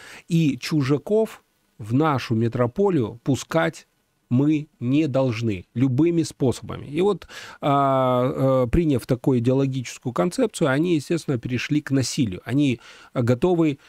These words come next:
а, м, э, м, переходить крайние меры, нарушать, э, любое законодательство по мигрантам, беженцам, э, которое утверждено и, э,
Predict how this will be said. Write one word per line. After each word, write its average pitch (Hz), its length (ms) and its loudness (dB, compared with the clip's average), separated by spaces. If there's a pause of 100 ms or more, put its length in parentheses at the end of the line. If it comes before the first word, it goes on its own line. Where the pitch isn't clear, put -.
(200)
а, 123 440 2
м, 127 400 -2
э, 120 240 2
м, 120 460 0
переходить 131 540 0
крайние 113 580 0
меры, 151 240 0
нарушать, 139 680 0
э, 123 200 -2
любое 131 380 2
законодательство 117 880 0
по 117 340 2
мигрантам, 120 680 0
беженцам, 123 720 0
э, 107 1160 -6
которое 113 320 0
утверждено 117 760 2
и, 110 360 -4
э, 110 480 -4